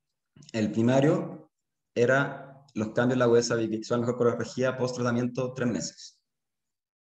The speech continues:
Ese era el primario. Y obviamente que, como en todo estudio, uno puede también buscar outcomes secundarios, ver si pasa algo o no. Entonces también aprovecharon el mismo estudio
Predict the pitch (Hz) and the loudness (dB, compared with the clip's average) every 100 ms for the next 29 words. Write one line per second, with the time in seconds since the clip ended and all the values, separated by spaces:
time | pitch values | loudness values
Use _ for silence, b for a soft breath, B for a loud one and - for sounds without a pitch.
0 | _ - 113 113 113 - 110 76 - B | _ -8 0 2 2 0 -2 -4 -8 B
1 | B B B _ 143 160 156 156 156 151 | B B B _ 2 4 6 4 2 2
2 | 120 110 - 113 107 110 110 113 120 135 | 2 0 -6 -4 0 0 0 0 2 2
3 | 104 101 98 95 98 107 107 113 - - | 0 -2 -4 -6 -6 -4 -4 -6 -10 -10
4 | 107 - 117 113 113 - - 104 104 107 | -10 -6 -2 0 -2 -10 -8 -6 -6 -6
5 | - 120 135 160 165 156 156 151 - 110 | -6 -4 0 2 2 2 0 -4 -8 -4
6 | 117 - 117 110 143 143 156 147 143 143 | -4 -4 -6 -2 0 0 2 2 0 -2
7 | - 147 131 127 131 131 117 117 113 113 | -4 -2 -2 -2 -2 -2 -2 -2 -2 -4
8 | 104 110 - 120 123 147 | -4 -8 -6 -4 -2 -4